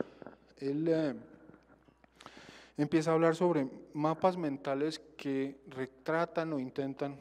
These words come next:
y lo, lo mira desde ahí, desde un mapa mental, ¿no? De, de, intentan recoger todo un ordenamiento del espacio,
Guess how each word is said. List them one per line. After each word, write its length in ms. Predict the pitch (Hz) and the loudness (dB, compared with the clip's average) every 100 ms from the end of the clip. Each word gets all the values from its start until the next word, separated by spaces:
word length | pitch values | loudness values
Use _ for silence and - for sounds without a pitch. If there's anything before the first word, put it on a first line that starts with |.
| - | -14
y 80 | 117 | -10
lo, 180 | 123 | -8
lo 160 | 127 123 | -8 -8
mira 240 | 127 139 | -4 0
desde 200 | 143 117 | 0 0
ahí, 120 | 113 143 | 0 -2
desde 220 | 117 110 | -4 -6
un 80 | 120 | -8
mapa 200 | 123 127 | -6 -6
mental, 440 | 117 110 120 113 | -8 -8 -10 -10
¿no? 80 | 123 - _ - - - - _ _ _ _ | -16 -20 _ -20 -20 -20 -20 _ _ _ _
De, 360 | - 147 139 143 - - | -6 -2 -2 -2 -12 -10
de, 180 | 139 135 - _ _ _ - | -10 -10 -16 _ _ _ -6
intentan 680 | 165 165 185 180 180 202 | -6 0 0 0 -2 -2
recoger 460 | 190 - 147 151 151 | -2 -2 0 4 2
todo 560 | - - 170 190 196 202 | 0 6 10 10 10 8
un 180 | 196 | 6
ordenamiento 1040 | 196 190 175 151 135 139 185 220 196 - 127 | 6 6 4 2 2 2 2 2 0 -4 -4
del 160 | 120 | -4
espacio, 500 | 113 - - - - | -6 -10 -12 -12 -16